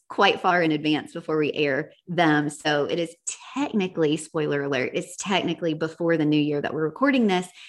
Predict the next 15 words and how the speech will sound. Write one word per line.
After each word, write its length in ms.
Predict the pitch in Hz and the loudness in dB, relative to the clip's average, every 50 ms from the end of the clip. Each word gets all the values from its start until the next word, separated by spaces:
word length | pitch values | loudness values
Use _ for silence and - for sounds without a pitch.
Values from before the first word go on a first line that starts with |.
| - - _ - | -20 -20 _ -10
We 220 | 170 175 165 160 | -8 -6 -4 -4
are 80 | 156 156 | -4 -4
still 220 | - - 156 151 | -6 -8 -6 -6
working 260 | 147 151 - - 156 | -8 -8 -6 -6 -4
on 80 | 151 147 | -2 -2
our 100 | 147 151 | -2 -2
words 320 | 143 143 135 143 135 - | -2 -2 -4 -4 -6 -10
for 160 | - - 143 | -8 -6 -4
the 80 | 143 143 | -2 -2
year. 180 | 143 127 92 82 | -2 -2 -2 -2
We're 100 | 151 160 | -2 -2
very 180 | 156 147 135 | -2 -2 -2
excited 400 | - - - - 143 139 - - | -4 -4 -4 -4 -4 -4 -4 -6
about 240 | - - - - - | -4 -4 -4 -6 -2
that. 200 | - - - - | -2 -2 -2 -2